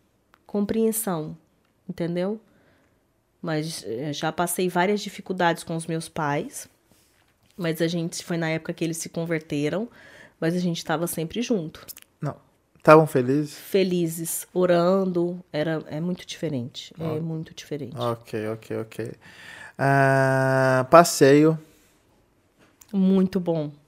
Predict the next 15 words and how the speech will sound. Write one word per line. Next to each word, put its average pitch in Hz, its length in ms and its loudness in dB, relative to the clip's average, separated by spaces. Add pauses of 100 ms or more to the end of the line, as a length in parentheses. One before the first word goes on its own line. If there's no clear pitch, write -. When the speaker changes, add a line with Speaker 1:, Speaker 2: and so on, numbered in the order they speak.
(140)
Speaker 1:
Liberdade. 185 800 0
Pra 165 160 -8
mim, 185 560 -6 (480)
passear 180 680 4
é 175 800 0 (200)
conhecer 180 1040 2
coisas 180 420 0
novas, 170 760 4
tá 175 180 -2
livre 202 640 -2 (520)
pra 190 140 0
aquela 185 360 0
situação. 185 760 -4 (200)
Speaker 2:
Política. 156 680 6 (1600)
Speaker 1:
Fundamental. 208 1080 4